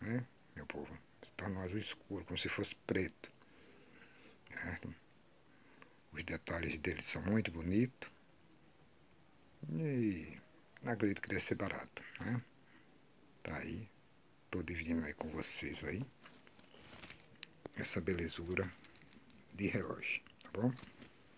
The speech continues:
Vou deixar vocês com uma boa noite aí. Aqueles que gostarem de relógio, que quiser compartilhar, compartilha, tá legal? Tá bom?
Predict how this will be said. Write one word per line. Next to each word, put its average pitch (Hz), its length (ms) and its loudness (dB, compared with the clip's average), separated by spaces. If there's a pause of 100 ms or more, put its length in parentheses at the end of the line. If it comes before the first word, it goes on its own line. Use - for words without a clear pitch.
(960)
Vou - 140 -6
deixar - 280 8
vocês - 480 -2
com - 140 -10
uma - 80 -8
boa 82 280 0
noite 80 500 -4
aí. 101 300 -2 (720)
Aqueles 87 400 0
que 90 120 0
gostarem 87 380 0
de 80 60 -2
relógio, 92 520 2
que - 120 0
quiser 95 300 2
compartilhar, 101 800 2 (840)
compartilha, 120 600 -2
tá 90 140 -8
legal? 92 520 -2 (440)
Tá - 80 -16
bom? 123 240 0